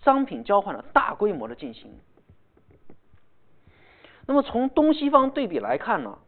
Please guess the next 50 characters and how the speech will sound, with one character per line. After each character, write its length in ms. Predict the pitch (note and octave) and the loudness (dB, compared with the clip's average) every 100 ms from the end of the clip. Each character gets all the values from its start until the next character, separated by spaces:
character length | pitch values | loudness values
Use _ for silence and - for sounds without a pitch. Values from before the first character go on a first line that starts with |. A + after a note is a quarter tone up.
| _ - - _ | _ -20 -20 _
西 220 | - C#4 | -4 2
方 160 | C#4+ C4+ | 4 2
奴 120 | F#3+ | 0
隶 120 | B3 | -4
社 160 | - A3 | 0 0
会 240 | F3+ - - _ - | 0 -6 -14 _ 2
较 140 | C4 | 4
为 120 | A3+ | 4
典 340 | C#3+ - A#2+ A2+ | 0 -4 -6 -8
型 140 | D#3 | -8
的 80 | F3+ | -8
是 220 | - C#3 - - _ _ | -6 -8 -10 -20 _ _
古 240 | E3+ C#3 B2 - | -8 -8 -10 -6
罗 160 | D#3 A3 | 0 2
马 240 | D3+ F#2 _ _ _ _ _ | 0 -6 _ _ _ _ _
和 320 | - D3 E3 - - _ | -2 0 0 -4 -20 _
古 220 | E3 D3 | -6 -6
希 140 | - | 0
腊 220 | C4+ A#3 - - - | 4 4 2 -16 -6
周 100 | A3+ | 2
围 140 | G3 | 2
地 180 | G3+ G#3+ | 2 -8
区 120 | G#3 | -4
的 60 | F3 | -4
国 220 | C3+ D#3 | -2 0
家 140 | F3 | 0
之 80 | E3 | -2
间 120 | F3 | -10
的 120 | C#3 F#2+ | -10 -10
商 180 | - F3 | -10 -10
品 120 | D3 | -12
交 160 | - B2 | -14 -12
换。 200 | C#3+ - - _ _ _ _ _ _ - - _ - - - - _ | -12 -16 -20 _ _ _ _ _ _ -20 -20 _ -20 -20 -20 -20 _
从 300 | - B3+ D4 | -6 0 0
时 160 | - C4 | 0 4
间 180 | D4+ | 4
看， 280 | D4 - D3 - - - - - | 4 -2 -4 -8 -20 -20 -20 -8
他 120 | B3 | -2
们 120 | B3 | 0
大 220 | B3 A#3 | 4 6
约 100 | G#3+ | 4
在 160 | G#3+ D#3+ | 4 0
公 300 | - A#3 A#3 | -2 -4 -2
元 120 | F#3 | -4
前 160 | F3+ E3+ | -8 -6
八 220 | G3 G3 | -4 -4
世 160 | G3 | -8
纪 140 | D#3+ C#3 | -16 -16
左 100 | - | -16
右， 160 | - | -16